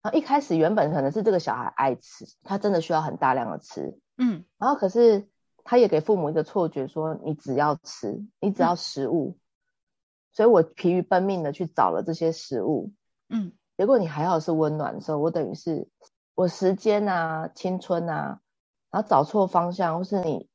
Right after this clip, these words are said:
Speaker 1: 原来要的是一个这样的温暖的依偎的那种靠近。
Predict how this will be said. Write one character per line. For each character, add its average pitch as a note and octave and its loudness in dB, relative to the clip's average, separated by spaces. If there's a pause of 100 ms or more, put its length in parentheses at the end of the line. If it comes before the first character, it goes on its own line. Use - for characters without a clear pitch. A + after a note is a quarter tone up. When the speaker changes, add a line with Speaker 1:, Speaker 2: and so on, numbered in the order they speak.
Speaker 1:
原 F3+ -2
来 F3+ 2
要 G3 4
的 E3 2
是 F3+ -2
一 E3+ 0
个 D3+ 0
这 E3 -2
样 D3+ -2
的 C#3+ -6 (300)
温 F#3 2
暖 D#3+ 0
的 - -2
依 D#3+ -2
偎 D3 -2 (360)
的 D3 -4
那 D#3 -4
种 C3+ -6
靠 D3+ -4
近。 C3+ -6